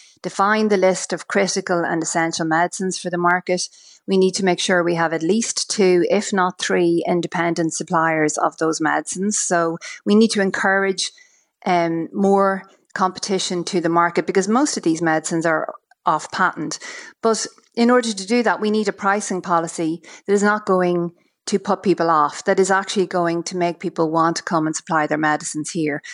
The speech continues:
And the current policies are really, um, off-putting, and, and, and people are not willing to come and supply what is a relatively small volume market, um,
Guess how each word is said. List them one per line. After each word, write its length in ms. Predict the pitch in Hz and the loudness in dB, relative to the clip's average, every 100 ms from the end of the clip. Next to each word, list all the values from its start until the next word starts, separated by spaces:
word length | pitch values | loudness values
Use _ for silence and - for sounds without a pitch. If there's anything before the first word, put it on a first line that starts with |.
| - - | -16 -2
And 100 | 190 | 0
the 60 | 190 | 2
current 320 | 220 254 247 | 0 0 0
policies 680 | 185 165 160 170 160 160 - - - | 0 0 -2 -6 -6 -8 -14 -14 -2
are 120 | 180 | 0
really, 500 | 185 190 180 170 165 _ _ _ _ | 2 2 0 -4 -6 _ _ _ _
um, 320 | 196 175 156 - | -4 -2 -2 0
off-putting, 680 | 190 185 - - 165 170 160 | 0 0 -2 -4 -2 -2 -2
and, 180 | 180 175 | -2 0
and, 320 | 196 175 170 - | 0 -2 -4 -2
and 260 | 185 175 170 _ - | -2 -2 -4 _ -4
people 220 | 208 190 | -2 2
are 100 | 175 | 2
not 220 | 180 - | 2 2
willing 320 | 185 175 175 | 2 2 0
to 80 | 170 | -2
come 180 | 190 165 | 0 0
and 120 | 156 | 0
supply 560 | - 180 170 165 160 160 - - _ _ | -4 0 2 4 2 -2 -8 -20 _ _
what 200 | - 180 | -2 0
is 140 | 170 170 | 2 2
a 100 | 170 | 2
relatively 540 | 180 196 190 165 165 | 2 0 -2 -4 -8
small 260 | - 165 160 | -6 -2 -2
volume 580 | 160 156 156 151 151 - | 0 -2 -2 -4 -8 -8
market, 600 | 180 165 160 - 170 - - _ _ _ _ _ _ - - - | -2 0 0 -2 -4 -4 -10 _ _ _ _ _ _ -14 -12 -2
um, 340 | 202 185 185 | 0 2 2